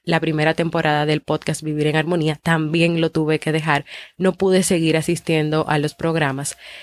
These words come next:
Me mantuve escribiendo en las revistas porque eso era algo que aunque yo estaba en casa y estaba, podía estar en algunos momentos en cama, yo podía hacer fácilmente porque siempre me ha gustado escribir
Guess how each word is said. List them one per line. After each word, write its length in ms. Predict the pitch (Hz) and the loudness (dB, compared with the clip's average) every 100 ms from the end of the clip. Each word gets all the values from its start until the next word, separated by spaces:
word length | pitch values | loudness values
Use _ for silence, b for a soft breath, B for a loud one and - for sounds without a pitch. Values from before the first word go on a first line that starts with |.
| B B B | B B B
Me 160 | 240 | 4
mantuve 340 | 277 277 339 330 | 4 2 2 2
escribiendo 460 | - 294 269 240 | 2 4 4 4
en 40 | 214 | 2
las 160 | 196 | 2
revistas 400 | 175 135 - 156 | -2 -2 -4 -4
porque 240 | - 147 180 | -2 -2 0
eso 120 | 208 | 2
era 260 | 220 240 | 4 4
algo 220 | 269 208 220 | 4 2 0
que 100 | 170 | -2
aunque 380 | 143 - 147 - | -2 -4 -6 -4
yo 120 | 160 | -4
estaba 280 | 165 190 190 | 0 0 2
en 100 | 208 | 2
casa 360 | 269 240 233 | 4 4 2
y 80 | 208 | 2
estaba, 540 | 170 - 160 156 151 - | 0 -2 -2 -2 -4 -4
podía 220 | 165 156 | -2 0
estar 200 | 165 175 | 0 0
en 80 | 170 | 0
algunos 320 | 165 165 170 | 0 0 0
momentos 380 | 180 175 170 175 | 0 0 0 0
en 80 | 208 | 0
cama, 320 | 208 175 185 _ | 0 -2 -4 _
yo 180 | - 190 | 0 2
podía 300 | 185 185 180 | 2 2 2
hacer 320 | 185 165 165 b b b - | 2 0 -2 b b b 0
fácilmente 680 | 202 180 180 175 226 226 - | 0 2 2 2 0 -2 -4
porque 480 | 170 165 - 160 - - | -4 -4 -4 -6 -6 -12
siempre 440 | - 175 156 208 | -2 0 2 2
me 100 | 185 | 2
ha 60 | 151 | 0
gustado 320 | 156 165 156 | -4 -2 -2
escribir 520 | 160 - 196 180 180 | -2 -2 -2 0 -4